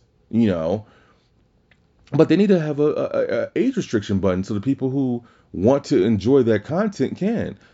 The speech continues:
I'm not saying they're wrong for it if they wanna enjoy the content. Doesn't matter. But they need to get over themselves, 'cause most of the Attitude Era was quite offensive. The P P thing with Val Venis having his P P cut off,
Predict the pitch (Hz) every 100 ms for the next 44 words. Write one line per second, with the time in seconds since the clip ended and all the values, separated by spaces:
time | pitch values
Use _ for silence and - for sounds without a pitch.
0 | _ _ - 277 247 180 175 170 175 185
1 | 202 196 135 95 87 92 101 98 95 90
2 | 82 90 85 87 82 - - - 208 226
3 | 226 269 190 - - - _ _ _ -
4 | _ - _ 135 143 123 98 - 190 240
5 | 147 147 220 220 156 156 160 196 226 -
6 | _ _ _ _ _ _ 170 151 131 -
7 | 165 196 202 196 190 220 233 196 175 170
8 | 180 165 175 - 208 202 190 - 220 196
9 | 135 - - _ _ _ _ _ _ _
10 | _ _ _ _ - 107 - 165 165 170
11 | 160 165 165 151 120 139 135 143 143 135
12 | 127 - 143 147 175 160 160 156 160 165
13 | 165